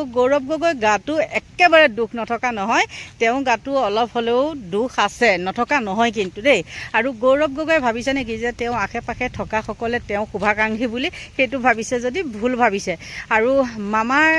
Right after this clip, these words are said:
উম, এতিয়া মামাৰ কথা কিছুমান, মামাৰ জনপ্ৰিয়তাটো হ্ৰাস হৈছে বুলি ক'লেও মানিব নোৱাৰি। মানে দেখাত আৰু আপোনালোকে সকলোৱে জানে, উম, মানে কি হৈছে, য'তে যায়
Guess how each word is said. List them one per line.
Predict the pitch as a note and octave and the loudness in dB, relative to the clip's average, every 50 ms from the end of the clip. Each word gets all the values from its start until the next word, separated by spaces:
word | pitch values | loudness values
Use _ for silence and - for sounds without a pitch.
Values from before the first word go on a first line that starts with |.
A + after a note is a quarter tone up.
| D#4 C#4 - F#3+ | 0 -2 -4 -8
উম, | F3+ G#3 G#3 A3 A3+ B3 | -8 -8 -8 -8 -8 -10
এতিয়া | A3 - C4+ C#4+ C4+ B3 | -4 -2 0 0 2 0
মামাৰ | A3+ A3+ A3+ B3 C#4 D4 - | 0 0 2 2 2 2 0
কথা | C#4 B3+ - C#4 C4 B3 | -2 -2 -2 -2 -2 0
কিছুমান, | B3 A#3+ B3 A3+ A3 A#3+ C4 - - - - - A3 G#3+ | -2 -2 0 0 0 0 -2 -6 -12 -16 -12 -8 -4 -2
মামাৰ | G#3 G#3+ A#3 B3 C4 A3 | 0 2 2 0 2 2
জনপ্ৰিয়তাটো | A#3 A3 A3+ A#3 - - C4 B3 A#3+ A3 B3 B3 A#3+ - C#4+ A#3 E3 - | 0 0 0 -2 -4 -2 0 0 0 0 -2 -4 -2 -2 -4 -4 -4 0
হ্ৰাস | G#3 A3 B3 A3+ | 2 2 2 2
হৈছে | C4 A#3+ - C4 A#3+ A3+ | 0 -4 -4 -4 -4 -4
বুলি | B3 B3 C4+ - B3+ | -6 -6 -6 -4 -4
ক'লেও | A#3 G#3+ A3 A#3+ C#4 F4 F4+ - - - - - - G#3+ G#3+ | -2 0 2 2 2 0 -2 -4 -10 -18 -20 -10 -4 0 2
মানিব | G#3+ G#3 A3 A3 A#3+ A#3+ B3 A#3 | 2 2 2 0 0 0 0 2
নোৱাৰি। | G#3 G3+ F#3+ F3+ E3+ E3+ F#3 G#3 A3+ | 2 2 2 2 0 -4 -8 -6 -4
মানে | A#3+ C#4 C4+ A3 A#3+ | -2 -2 0 2 2
দেখাত | A#3 A#3 - - D4 D4+ C4 C4 G3 | 2 2 4 2 2 4 4 4 2
আৰু | F#3 F3 - - - - - - G#3+ | 2 2 -2 -8 -14 -16 -4 -4 -2
আপোনালোকে | G3+ C4 C4+ C#4 C4+ D#4 D4 - | -2 -2 -4 -4 -4 -4 -4 -4
সকলোৱে | A3+ - - B3 B3+ C4 C#4+ C#4+ C#4 B3+ | -4 -2 -2 -4 -2 2 2 2 2 2
জানে, | G#3+ G#3 A3+ C#4+ E4+ - - - - - - - - - G#3 | 0 0 0 -2 -2 -4 -8 -18 -20 -20 -20 -20 -18 -14 -8
উম, | G#3+ G#3+ A3 A#3 A3+ A3 | -6 -4 -2 -2 0 2
মানে | A3+ A#3+ B3 A#3+ - | 2 2 2 0 0
কি | - D4 D#4+ D#4 D#4 | 0 0 2 4 2
হৈছে, | C#4+ - - C4+ D4+ F#4+ F#4 - - - G3+ F#3 | 2 2 2 2 2 2 0 -2 -6 -8 -2 -2
য'তে | A3 A3 - D#4 E4 E4+ E4 C4 G#3+ | -2 -2 0 2 4 4 4 2 2
যায় | A#3 A3 A#3+ | 4 4 6